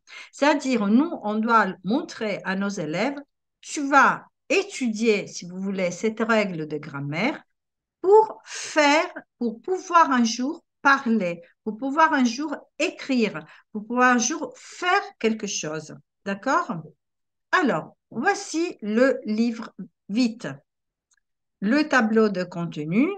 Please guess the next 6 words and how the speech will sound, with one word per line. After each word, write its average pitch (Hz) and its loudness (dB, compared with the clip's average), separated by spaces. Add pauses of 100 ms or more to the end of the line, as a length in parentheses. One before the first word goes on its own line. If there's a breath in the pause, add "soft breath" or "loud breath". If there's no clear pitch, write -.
(140)
Déjà, 262 2
dans 196 -6
le 196 -6
tableau 214 -2
de 196 -4
contenu, 180 -4